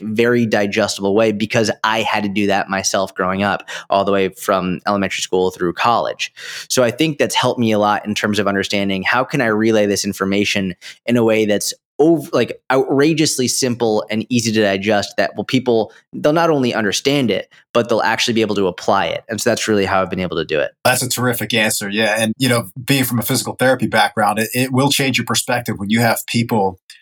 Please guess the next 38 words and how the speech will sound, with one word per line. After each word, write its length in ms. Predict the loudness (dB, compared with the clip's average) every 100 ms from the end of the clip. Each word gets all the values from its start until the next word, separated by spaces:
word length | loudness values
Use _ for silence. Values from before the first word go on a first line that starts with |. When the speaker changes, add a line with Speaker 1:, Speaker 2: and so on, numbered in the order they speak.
| _ _ -4
Speaker 2:
that 120 | -2
come 260 | 0 0 0
in 220 | 0 0
with 120 | -2 -2
just 340 | -2 -2 -4
the 240 | -2 -2
most 340 | 0 0 0 -2
simplistic 540 | -6 -4 -4 -4 -4
goals 300 | 0 0 0
ever. 240 | 0 0 0
But 160 | -2
if 140 | -2 -2
you 80 | 2
help 240 | 0 0
them 160 | 0 0
reach 260 | 0 0
those 240 | 0 -2 -2
goals, 540 | 0 2 2 -2 -6 -16 -20 _ _ 0
I 80 |
mean, 240 | 2 2 0
the, 120 | -2 -2
the 100 | 0
change 320 | 2 2 2
in 60 |
quality 400 | 2 4 4 2
of 120 | -2 0
life 280 | 2 0
is, 180 | -2 -4
is 160 | -6 -4
probably 280 | 0 0 0
greater 320 | -2 0 0
than 180 | 0 2
any 220 | 2 0
six 260 | -2 -4
pack 400 | 0 2 2 0
or, 240 | -2 0 0
you 140 | 0
know, 320 | 2 0 0